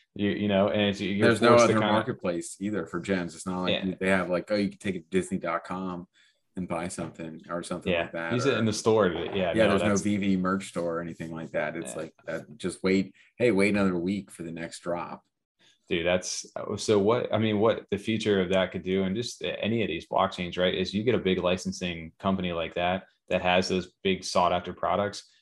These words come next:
Speaker 1: All it takes is, like, an OpenSea or something, like, you get into a market like that, or even, say, Coinbase N F T, right? Uh, if that's an option. So you ma-, you merge the two of them with, like, an app, it's clean and as easy to use as V V.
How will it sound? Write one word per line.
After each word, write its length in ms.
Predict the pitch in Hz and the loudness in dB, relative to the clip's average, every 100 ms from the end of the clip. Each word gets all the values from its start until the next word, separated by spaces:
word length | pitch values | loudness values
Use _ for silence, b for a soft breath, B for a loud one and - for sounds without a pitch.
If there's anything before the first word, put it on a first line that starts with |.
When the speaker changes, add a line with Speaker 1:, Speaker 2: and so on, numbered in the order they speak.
| b - | b -2
Speaker 1:
All 180 | 127 | 0
it 80 | 113 | 0
takes 300 | - 113 117 | 2 0 0
is, 100 | - | -6
like, 120 | 87 82 | -6 -2
an 80 | |
OpenSea 540 | 87 92 85 - 101 95 | -4 -4 -6 -4 0 0
or 40 | |
something, 300 | 92 92 87 | -2 -6 -6
like, 180 | 85 82 | -8 -4
you 120 | 92 | -2
get 160 | 95 101 | 2 4
into 280 | 95 98 92 | 4 2 0
a 40 | |
market 340 | 87 92 90 | 0 -2 -2
like 160 | 87 90 | -4 0
that, 200 | 90 92 | 2 4
or 120 | 98 | 2
even, 260 | 117 110 - | 0 -2 -6
say, 480 | - 95 98 95 - _ _ _ | 0 2 2 0 -6 _ _ _
Coinbase 580 | - 113 117 98 - - - | -4 -2 0 -2 -6 -8 -10
N 60 | |
F 120 | 87 - | -10 -10
T, 300 | - - - _ - | -10 -10 -14 _ -2
right? 280 | 92 104 - _ _ 85 | -2 -2 -8 _ _ 0
Uh, 140 | 80 | 2
if 120 | 92 95 | 0 2
that's 300 | 92 95 - | 2 0 0
an 240 | 92 82 | 0 2
option. 420 | 85 - 82 80 | 0 0 -6 -8
So 120 | - | -2
you 160 | 92 95 | 2 4
ma-, 200 | 95 - | 2 2
you 140 | 104 | -2
merge 300 | 104 104 98 | 0 0 -2
the 60 | 90 | -6
two 200 | - 104 | -2 2
of 60 | 95 | 2
them 160 | 98 | 2
with, 120 | 98 | 2
like, 120 | 92 85 | 0 -4
an 80 | |
app, 300 | - 90 92 | -2 0 0
it's 140 | - - | -2 -8
clean 340 | - 98 95 | -4 0 2
and 180 | 87 - | 0 -4
as 160 | 90 85 | -8 -4
easy 260 | 92 87 90 | -4 -2 -4
to 60 | |
use 280 | 87 90 90 | -4 -4 -4
as 100 | 82 | -6
V 180 | 80 92 | -2 0
V. 280 | 113 120 | 2 0